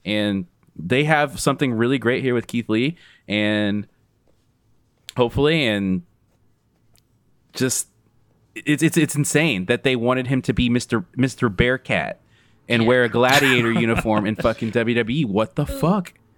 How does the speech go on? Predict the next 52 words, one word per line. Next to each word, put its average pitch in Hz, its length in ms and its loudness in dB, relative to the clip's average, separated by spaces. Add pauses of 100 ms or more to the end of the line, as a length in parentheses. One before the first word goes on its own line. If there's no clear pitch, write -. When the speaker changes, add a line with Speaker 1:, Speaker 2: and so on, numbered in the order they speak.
(400)
Speaker 1:
Like, 113 220 -2
holy 151 520 4
shit. 262 460 -2
How 156 180 2
do 208 100 -4
you 208 120 0
fuck 175 360 -2
that 160 200 2
up? 196 360 -2 (500)
Do - 80 -4
you 160 80 0
see 165 280 -2
what 165 180 0
this 185 120 2
guy 175 180 2
can 147 180 0
do? 139 420 2 (800)
It's 147 160 0
so 190 300 4
easy 165 400 2
to 120 140 -2
write 131 220 0
for 113 100 -4
him. 92 300 0
And 117 160 0
when 135 100 2
you, 165 80 2
pr-, 156 140 0
but 113 240 -4
when 120 160 -2
you, 123 120 -4
that's 139 180 -2
the - 60 -12
thing, 214 220 -2
is 107 120 -2
you 117 80 -4
put - 200 0
people 151 260 0
in 147 80 0
positions 131 440 -2
to 135 80 -4
succeed. - 560 -4 (240)
So 123 160 0
when 123 140 2
you 127 80 2
put 131 200 4
a 151 60 0
guy 139 200 2
like 143 180 0
Keith 135 260 -2
Lee 156 160 4
there, 127 380 4